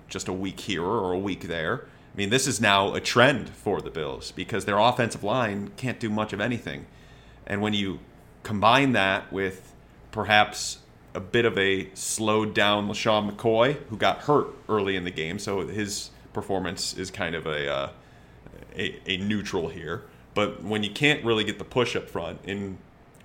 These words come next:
and you can't get the, the proper blocking for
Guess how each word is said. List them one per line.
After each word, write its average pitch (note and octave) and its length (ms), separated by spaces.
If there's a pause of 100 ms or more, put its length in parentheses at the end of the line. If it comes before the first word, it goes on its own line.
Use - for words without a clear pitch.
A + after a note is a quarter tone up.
(120)
and G2 300
you G2+ 120
can't C3 320
get A#2+ 240
the, G2 300 (460)
the G#2 100
proper B2+ 400
blocking G#2 640
for F#2+ 440